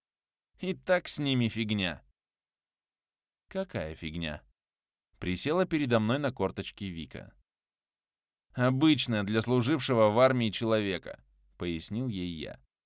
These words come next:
«Вода у меня по месту службы хреновая была, а кипятить её не всякий раз удавалось. Вот и подсадил почки маленько. А эти храпоидолы по ним ещё и раза два-три берцами прошлись».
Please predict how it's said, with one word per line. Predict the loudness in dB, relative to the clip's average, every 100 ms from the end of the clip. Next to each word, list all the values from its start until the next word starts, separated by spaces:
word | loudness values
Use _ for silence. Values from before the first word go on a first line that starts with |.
| _ _ _ _ _ _ _ _ _ _ _ _ _ _
«Вода | -2 4 6 6 6
у | 6
меня | 4 4
по | 4
месту | 4 2 2 0
службы | 0 0 2 0
хреновая | 0 2 2 4 2
была, | 0 -2 -2 -6 _ -2
а | -2
кипятить | 0 -2 -2 -2 0
её | 4 4
не | 4
всякий | 2 0 2 4
раз | 4 2
удавалось. | 2 4 4 2 0 -8 -14 _ _ _
Вот | -6 -4 -4
и |
подсадил | -6 -4 0 2 4 2 2
почки | 0 0 0
маленько. | 0 0 0 0 -4 -8 -10 _ _ _ _ _
А | -2 2
эти | 4 2
храпоидолы | 2 4 4 4 2 4 4 4
по | 6 4
ним | 4 0
ещё | 0 4
и | 4 6
раза | 6 4 2
два-три | 6 4 4 0
берцами | 4 4 4 0 -6
прошлись». | -4 -4 -4 -10 -12 -14